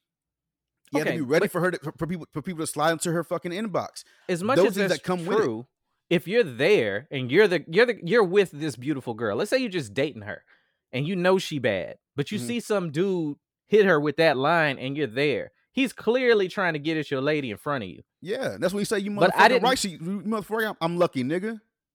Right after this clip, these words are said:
Speaker 2: I didn't, but see, at the time,
Speaker 1: See?
Speaker 2: I just didn't think about it that way. You know what I'm
Speaker 1: Yeah.
Speaker 2: saying? Like, it,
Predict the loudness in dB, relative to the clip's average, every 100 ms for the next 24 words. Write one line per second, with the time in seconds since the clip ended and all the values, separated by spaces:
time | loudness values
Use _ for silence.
0 | _ 4 6 4 0 -2 -2 0 -4 -6
1 | 0 0 0 0 2 2 2 0 -2 -2
2 | 0 0 2 0 0 -4 -6 -12 -4 2
3 | 4 4 4 6 6 6 2 -2